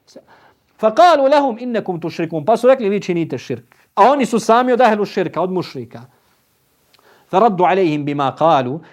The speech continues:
Dakle, vidimo ovdje, znači, kako se možemo koristiti i koja je fajda i korist. Kažemo, "Wa ma yustafadu minhu anna sahib al-hawa qad yafhamu as-sawab." Vidimo da ovdje sljedbenici strasti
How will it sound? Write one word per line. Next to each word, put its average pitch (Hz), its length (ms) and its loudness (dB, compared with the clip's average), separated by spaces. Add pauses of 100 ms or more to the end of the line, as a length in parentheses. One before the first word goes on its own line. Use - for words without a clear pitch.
Dakle, 180 260 -2
vidimo 180 300 0
ovdje, 170 300 0
znači, 156 420 -6
kako 185 200 -6
se - 100 -6
možemo 160 300 0
koristiti 151 460 -2
i 131 40 -4
koja 175 180 2
je 135 60 0
fajda 143 360 0
i 120 60 -6
korist. 151 480 -4 (560)
Kažemo, 170 400 2
"Wa 170 160 2
ma 190 160 2
yustafadu 190 720 0
minhu 208 260 0
anna 196 200 0
sahib 185 400 0
al-hawa 175 480 2
qad 151 100 -4
yafhamu 151 480 -2
as-sawab." 127 460 -4
Vidimo 233 300 -2
da 196 100 2
ovdje 240 440 4
sljedbenici 214 640 -2
strasti 240 560 0